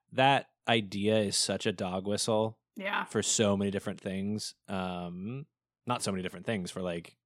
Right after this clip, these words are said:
Speaker 1: supremacy and power dynamic, right? For
Speaker 2: Yep.
Speaker 1: saying, like, "This is the way that things should be, and if they're any other way, then it's bad and wrong
Speaker 2: Yeah.
Speaker 1: and scary." Um,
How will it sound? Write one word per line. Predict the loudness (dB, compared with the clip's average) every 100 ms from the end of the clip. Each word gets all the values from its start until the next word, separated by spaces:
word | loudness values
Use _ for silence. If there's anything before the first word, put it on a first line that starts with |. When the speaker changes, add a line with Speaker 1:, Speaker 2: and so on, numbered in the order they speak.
| _
Speaker 1:
supremacy | -6 2 2 2 -2
and | -4 -2
power | 2 2
dynamic, | 2 -4 -12 -14 -10
right? | -8 -8 -8
For | -6
Speaker 2:
Yep. | 0
Speaker 1:
saying, | 0 0 -2
like, | -8 -10 -12 _ _
"This | -18 -6 0 0 0
is | -2
the | 0
way | 2 4
that | 2 -2
things | -4 -2
should | 4 4 4
be, | 4 4
and | 2
if | 0
they're | -2 -2 -2
any | -4 -4
other | 0 4 4
way, | 4 4
then | 2 -4
it's | -10
bad | -8 0 2 4
and | 2 0
wrong | 0 0
Speaker 2:
Yeah. | 0
Speaker 1:
and | -2
scary." | -4 -8 -10 -6 -4 -6 -10 -20 -20 _
Um, | -4 -4 -4 -6 -4 -6